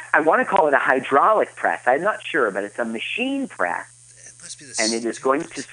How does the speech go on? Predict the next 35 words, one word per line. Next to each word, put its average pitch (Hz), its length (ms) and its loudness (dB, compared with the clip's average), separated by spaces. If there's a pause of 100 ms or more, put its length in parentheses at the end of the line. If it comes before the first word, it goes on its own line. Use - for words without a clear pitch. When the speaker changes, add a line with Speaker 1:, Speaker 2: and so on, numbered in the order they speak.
Speaker 1:
smush 156 540 -4
her 123 560 -2
gizzard. - 400 -10 (540)
Speaker 2:
Man, 120 180 -12 (180)
their 131 200 -8
sheriff 123 500 -12
must, 101 240 -12
in 113 200 -18
town 101 280 -14
must 92 160 -16
be 107 80 -20
the 95 80 -16
stupidest 135 720 -10
police 120 240 -12
officer 90 480 -14
on 85 60 -20
the 80 80 -20
force 82 480 -18 (280)
if 98 120 -18
he 117 80 -12
doesn't 113 280 -16
realize 104 420 -12
that 95 120 -14
some 107 240 -10
local 110 260 -16
entertainer 104 680 -12
is, 87 100 -18
like, 85 180 -14
taking 87 280 -18
hydraulic 92 480 -16
presses 104 500 -10
and 80 100 -20
chainsaws 95 800 -12
on - 120 -10
stage. 98 480 -14